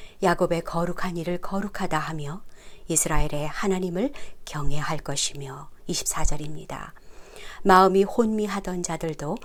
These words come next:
총명하게 되며, 원망하던 자들도 교훈을 받으리라 하셨느니라. 아멘. 하나님의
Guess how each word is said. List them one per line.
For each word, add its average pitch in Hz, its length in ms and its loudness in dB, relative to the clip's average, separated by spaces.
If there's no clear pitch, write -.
총명하게 196 760 -2
되며, 139 480 -10
원망하던 143 720 -4
자들도 190 520 0
교훈을 147 480 -6
받으리라 226 720 6
하셨느니라. - 800 -2
아멘. 131 500 -8
하나님의 147 580 -8